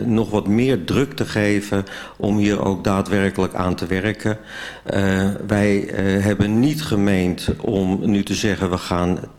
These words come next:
tegen de grondexploitatie, eh, stemmen." Nee, we hebben gemeend van: "Ga door tot het einde van dit jaar." En vervolgens, eh,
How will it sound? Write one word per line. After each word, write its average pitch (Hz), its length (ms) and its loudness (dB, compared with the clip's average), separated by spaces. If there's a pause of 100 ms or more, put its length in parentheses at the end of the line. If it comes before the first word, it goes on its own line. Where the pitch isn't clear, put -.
tegen 135 360 0
de 98 60 -4
grondexploitatie, 90 1400 -2
eh, 85 60 -4
stemmen." 92 440 0
Nee, 95 220 2
we 92 60 2
hebben 98 200 2
gemeend 92 440 0
van: 87 320 -4 (420)
"Ga 87 520 -2
door 113 380 2 (180)
tot 95 160 -2
het 90 120 -4
einde 95 380 0
van 87 600 -2
dit 117 300 0
jaar." 82 440 -2 (360)
En 147 160 -2
vervolgens, 95 1000 -2
eh, 90 480 0